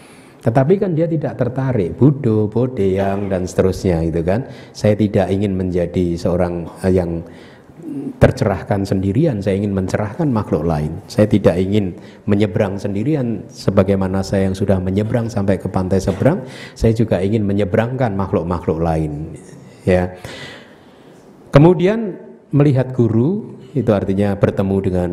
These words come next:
Buddha, dan Pabbaja, dia harus seorang yang sudah meninggalkan kehidupan duniawi,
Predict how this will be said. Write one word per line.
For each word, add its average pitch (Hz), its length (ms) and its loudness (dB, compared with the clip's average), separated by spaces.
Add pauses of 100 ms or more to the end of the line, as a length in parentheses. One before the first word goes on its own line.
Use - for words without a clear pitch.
(180)
Buddha, 104 320 0
dan 117 240 -2
Pabbaja, 139 560 0
dia 135 200 0
harus 156 280 -4
seorang 135 320 0
yang 135 80 0
sudah 127 240 0
meninggalkan 120 520 -2
kehidupan 107 560 0
duniawi, 95 920 0